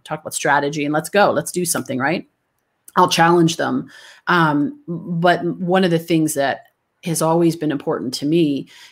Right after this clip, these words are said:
is to not, and in truth, that's actually still not accurate, accurate statement, is because not, rather than telling people what to think,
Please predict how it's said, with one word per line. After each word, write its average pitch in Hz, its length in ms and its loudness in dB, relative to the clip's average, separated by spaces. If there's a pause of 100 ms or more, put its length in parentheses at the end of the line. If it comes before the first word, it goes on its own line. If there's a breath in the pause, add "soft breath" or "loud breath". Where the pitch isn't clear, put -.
(140)
is 156 540 0
to 170 120 -2
not, 175 280 6 (260)
and 147 260 -4
in 143 160 -6
truth, 165 240 -4
that's 135 180 -6
actually 135 220 -8
still 147 140 -6
not 131 120 -2
accurate, 123 440 -6
accurate 127 320 -6
statement, 151 340 0
is - 60 -8
because 147 480 -2 (460 loud breath)
not, 190 340 4
rather 214 340 4
than 180 180 2
telling 202 420 0
people 170 280 -2
what 160 220 0
to - 100 -14
think, 208 500 -6